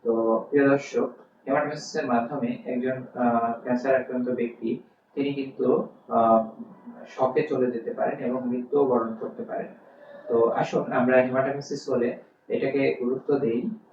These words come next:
এবং যত দ্রুত সম্ভব আমরা একজন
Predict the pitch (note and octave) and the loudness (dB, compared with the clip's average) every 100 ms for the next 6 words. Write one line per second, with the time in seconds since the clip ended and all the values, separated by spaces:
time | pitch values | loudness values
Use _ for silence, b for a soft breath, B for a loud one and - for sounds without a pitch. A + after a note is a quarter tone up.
0 | - A#2+ B2 B2+ B2+ - D3 - B2 D#3 | -4 0 2 2 2 2 0 -2 0 2
1 | - - C3+ C#3 - A2 - - _ - | 2 -2 -4 -2 2 2 0 -8 _ -6
2 | A#2+ A#2+ B2 B2 - A#2 - A#2 | 0 4 6 6 4 -4 -4 -4